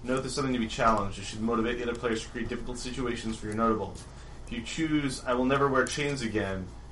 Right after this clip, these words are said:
as an oath, you're asking everyone else to put you in situations where returning to convict life is tempting or even essential.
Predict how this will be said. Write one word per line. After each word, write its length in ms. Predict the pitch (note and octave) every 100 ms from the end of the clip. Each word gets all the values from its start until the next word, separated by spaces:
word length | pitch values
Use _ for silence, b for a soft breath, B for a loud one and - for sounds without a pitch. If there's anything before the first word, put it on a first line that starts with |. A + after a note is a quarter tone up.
| -
as 140 | A2+ A2+
an 120 | A2+
oath, 240 | B2+ A2
you're 160 | A#2+ B2
asking 400 | B2 C3 B2 A2+
everyone 360 | A#2 B2 A2+ A#2
else 200 | A2+ -
to 80 |
put 160 | - C3
you 140 | A#2+
in 340 | G#2+ G2+ - -
situations 640 | A#2+ A#2+ A2+ A2 A2 G#2+
where 100 | G#2+
returning 400 | G#2 - C3 B2
to 60 | A2
convict 400 | A#2+ A2+ G#2+ G#2+
life 200 | G2+ -
is 80 |
tempting 460 | - A2+ G2+ G2 F#2+ A#2+
or 60 |
even 180 | A2 G2+
essential. 500 | - - G2 F#2+ G2